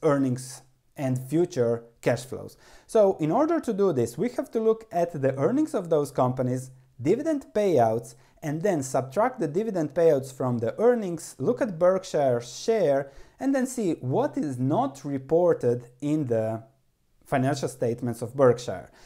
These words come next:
I did that, I looked at the market capitalization, how much Berkshire owns, what is the earnings per share, what's the dividend per share, what's the dividend yield,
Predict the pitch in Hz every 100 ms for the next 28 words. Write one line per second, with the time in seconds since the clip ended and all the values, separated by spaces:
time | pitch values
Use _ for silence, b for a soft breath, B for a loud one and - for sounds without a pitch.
0 | B B - 202 220 277 254 220 208 214
1 | - 190 226 233 214 202 202 196 196 -
2 | 175 - 170 160 151 147 151 127 165 214
3 | 214 208 - 147 180 180 185 170 165 175
4 | 147 143 135 127 120 151 202 214 190 180
5 | 180 160 165 160 - 135 127 131 135 143
6 | 156 180 170 160 151 - 147 131 147 160
7 | 160 170 175 165 156 151 160 147 139